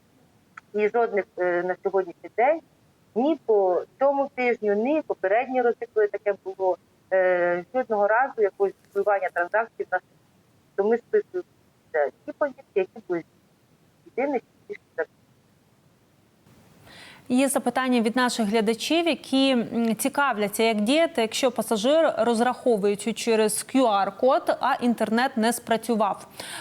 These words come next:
Speaker 2: Пасажир отримає штраф в такому випадку?
Speaker 1: Е, Вінниця Карсервіс, е, не супроводжує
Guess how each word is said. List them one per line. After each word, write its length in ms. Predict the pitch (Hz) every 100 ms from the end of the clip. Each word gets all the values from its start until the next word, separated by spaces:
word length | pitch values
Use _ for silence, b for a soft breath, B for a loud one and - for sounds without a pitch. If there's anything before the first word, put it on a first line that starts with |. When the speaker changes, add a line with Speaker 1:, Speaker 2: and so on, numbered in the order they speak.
| B
Speaker 2:
Пасажир 600 | 240 240 208 262 311 285 -
отримає 500 | 226 277 269 254 233
штраф 400 | - - 277 349
в 20 |
такому 300 | - 220 214
випадку? 460 | 196 185 196 - 185 - - _ _ - _ _ _ _ _ _ _ _ _ _ - _ _
Speaker 1:
Е, 380 | 196 190 175 160 -
Вінниця 320 | 247 285 233
Карсервіс, 520 | - 196 - 254 302 - _ 180
е, 260 | 180 180 196
не 160 | 262 269
супроводжує 1000 | - 247 214 220 180 - 160 160 147